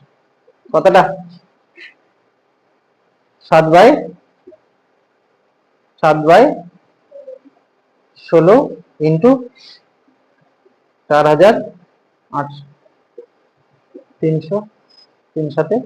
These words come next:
একুশশো। এবার মোট করে দেবো যে দীপু মোট পাবে।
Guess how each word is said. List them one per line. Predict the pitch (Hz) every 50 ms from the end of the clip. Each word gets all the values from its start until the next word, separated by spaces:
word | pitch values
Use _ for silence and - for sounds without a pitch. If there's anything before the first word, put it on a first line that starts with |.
| - - _ _ _ _ _ _ _ _ _ _ _ _ _ _ _ - - - - -
একুশশো। | 147 143 143 160 156 165 - - 269 294 254 - - _ _ _ _ _ _ _ _ _ _ _ _ _ - - - 220 185 - _ _ _ - - _ _ _ _ _ _ _ _ _ _ _ _ _ _ _ _ _ _ _ _ -
এবার | 214 226 262 247
মোট | 240 254 285
করে | 262 269 - 285 285
দেবো | 269 302 294 285 254 - - _ _ _ _ _ _ _ -
যে | - 180 185 185
দীপু | 180 196 214 202 220 214
মোট | 214 214 208 208 214
পাবে। | 220 214 247 311 311 -